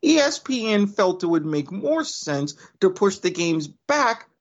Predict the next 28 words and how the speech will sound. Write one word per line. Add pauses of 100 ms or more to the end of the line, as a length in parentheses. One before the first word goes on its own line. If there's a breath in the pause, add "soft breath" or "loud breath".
a
few
days
to
more
of
a
weekend
slot, (100)
especially
since
New
Year's
Eve
was
in
the
middle
of
the
week, (440 soft breath)
to
accommodate
and
hopefully
get
better
ratings,